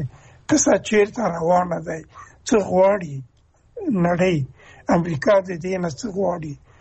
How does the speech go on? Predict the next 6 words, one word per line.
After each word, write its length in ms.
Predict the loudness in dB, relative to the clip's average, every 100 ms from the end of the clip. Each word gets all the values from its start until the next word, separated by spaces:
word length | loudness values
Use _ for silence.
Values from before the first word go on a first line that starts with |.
| -20 -20 _
اوس 300 | 4 4 4
وخت 260 | 0 0 -2
کې 120 | -4
خو، 220 | -4 -2 -2
اه، 1000 | -4 -10 _ _ -20 -8 0 0 2 0
دغه 380 | 2 2 2